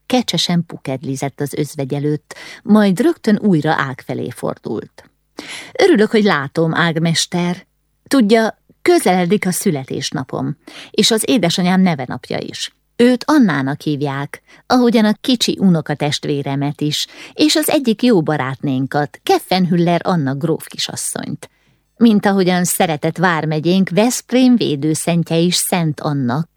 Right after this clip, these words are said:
Krisztus Urunk nagyanyja.” Tini mindezt szinte egy szuszra hadarta el,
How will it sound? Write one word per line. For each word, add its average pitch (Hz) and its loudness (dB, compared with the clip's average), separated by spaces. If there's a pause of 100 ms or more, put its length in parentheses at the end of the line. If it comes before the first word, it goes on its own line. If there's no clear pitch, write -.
Krisztus 370 2
Urunk 165 2
nagyanyja.” 117 -2 (680)
Tini 226 6
mindezt 160 2
szinte 254 2
egy 156 -6
szuszra - -10
hadarta 127 -6
el, 113 -6